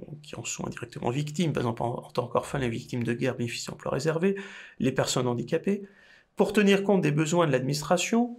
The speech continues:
c'est là qu'on peut re-, réévoquer lors de la construction d'un corps, autour extérieur, pour tenir compte des compétences acquises, pour favoriser la promotion interne et l'attractivité de la fonction publique.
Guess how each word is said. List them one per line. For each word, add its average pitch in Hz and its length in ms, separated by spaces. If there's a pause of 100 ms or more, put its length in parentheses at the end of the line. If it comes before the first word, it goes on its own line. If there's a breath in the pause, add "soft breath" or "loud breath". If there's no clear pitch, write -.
(120)
c'est - 160
là - 80
qu'on - 140
peut - 120
re-, - 280
réévoquer 135 500
lors - 160
de 131 60
la - 60
construction 135 360
d'un 160 160
corps, 190 320
autour - 260
extérieur, 170 800 (420 loud breath)
pour - 140
tenir 127 240
compte 120 140
des 113 80
compétences 123 420
acquises, 165 320
pour - 180
favoriser 127 360
la 131 60
promotion 127 460
interne 151 340
et 147 40
l'attractivité - 560
de 175 60
la 156 60
fonction 151 300
publique. - 300